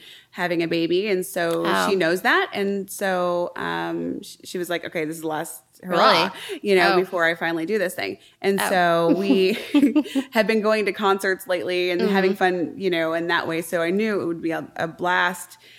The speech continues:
Speaker 1: um, to go, and I ended up drinking way too much.
Speaker 2: Ah.
Speaker 1: Um, and so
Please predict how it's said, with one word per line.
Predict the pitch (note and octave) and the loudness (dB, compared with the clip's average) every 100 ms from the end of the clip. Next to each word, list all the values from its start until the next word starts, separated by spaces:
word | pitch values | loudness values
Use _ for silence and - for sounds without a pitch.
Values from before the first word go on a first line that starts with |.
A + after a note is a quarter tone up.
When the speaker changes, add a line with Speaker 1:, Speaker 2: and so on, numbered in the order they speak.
| - _ - | -20 _ -10
Speaker 1:
um, | F#3 E3+ E3 E3 D#3 - - | -6 -2 -2 -2 -4 -6 -12
to | - | -8
go, | G#3 C#4 C4+ C4 | -2 0 0 0
and | - F#3 F3 E3+ - - | 0 2 2 -2 -6 -4
I | F#3 | 2
ended | G3 G3 | 2 0
up | F#3+ | -4
drinking | E3+ F3 E3 | -4 -4 -6
way | D3+ | -6
too | - | -8
much. | - - - - - _ _ _ _ _ _ _ | -8 -8 -12 -16 -20 _ _ _ _ _ _ _
Speaker 2:
Ah. | - B2+ C#3+ C#3+ C3+ - - | -4 0 0 0 -2 -6 -4
Speaker 1:
Um, | F#3+ - F3+ F3+ | 2 4 6 4
and | E3 G3 | 2 0
so | - G3+ F#3 F3 E3+ | 0 0 2 2 -2